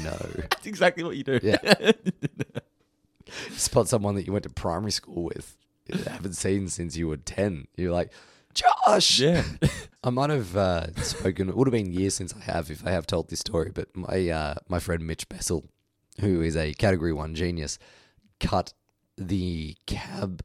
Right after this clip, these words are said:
Speaker 1: rink line in Geelong at three in the morning.
Speaker 2: Oh, no,
Speaker 1: So,
Speaker 2: no, don't
Speaker 1: like,
Speaker 2: do that.
Speaker 1: peak cab time.
Speaker 2: Don't do that.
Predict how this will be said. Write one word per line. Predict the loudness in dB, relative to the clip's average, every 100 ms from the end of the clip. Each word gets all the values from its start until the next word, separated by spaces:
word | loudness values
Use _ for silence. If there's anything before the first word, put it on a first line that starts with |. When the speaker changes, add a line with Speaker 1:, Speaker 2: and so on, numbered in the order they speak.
| _
Speaker 1:
rink | -4 -4 -4 -8 -16 -8
line | -4 -4 -4 -6 -10
in | -14
Geelong | -14 -6 -2 -2 -2 -8 -12 _ -20 -18 -18 -14
at | -8 -8 -8
three | -8 -2 0 2 0
in |
the | -2
morning. | -4 0 2
Speaker 2:
Oh, | 4
no, | 4
Speaker 1:
So, |
Speaker 2:
no, | 4
don't | 6
Speaker 1:
like, | 4
Speaker 2:
do | 2
that. | -2 -6 -8 -4
Speaker 1:
peak | -2 -2 -4 -8
cab | -8 -8 -10
time. | -6 -4 -2
Speaker 2:
Don't | 0 0
do | -2
that. | -6